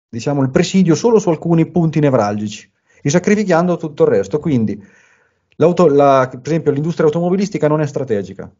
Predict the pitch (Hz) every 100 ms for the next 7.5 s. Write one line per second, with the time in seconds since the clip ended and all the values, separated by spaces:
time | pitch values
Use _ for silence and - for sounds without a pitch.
0 | _ _ 131 143 147 143 143 139 135 135
1 | 131 160 135 131 135 135 147 151 147 160
2 | 143 - 139 127 147 147 170 165 175 202
3 | 170 147 135 135 139 127 131 147 156 156
4 | 139 120 - _ - 127 131 147 147 127
5 | 131 127 139 135 156 170 165 156 - _
6 | _ - 170 151 123 175 165 156 139 131
7 | 156 156 147 123 107